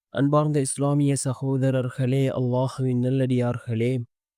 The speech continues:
அல்லாஹ் சூரத்துல்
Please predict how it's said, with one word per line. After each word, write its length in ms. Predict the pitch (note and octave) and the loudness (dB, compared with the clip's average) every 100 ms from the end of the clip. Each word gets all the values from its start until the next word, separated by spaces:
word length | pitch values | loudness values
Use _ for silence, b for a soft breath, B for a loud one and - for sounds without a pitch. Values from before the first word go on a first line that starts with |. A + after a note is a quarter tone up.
| _ _ _ _ _ _ _ _ _ _ _ _ _ _ _ _ _ _ _ _ _ | _ _ _ _ _ _ _ _ _ _ _ _ _ _ _ _ _ _ _ _ _
அல்லாஹ் 520 | C#3 C3+ C3 C3+ D3 - | -2 2 2 2 0 -4
சூரத்துல் 600 | - D3+ D3+ D3+ D3+ C#3 | -4 -2 0 -2 -2 -2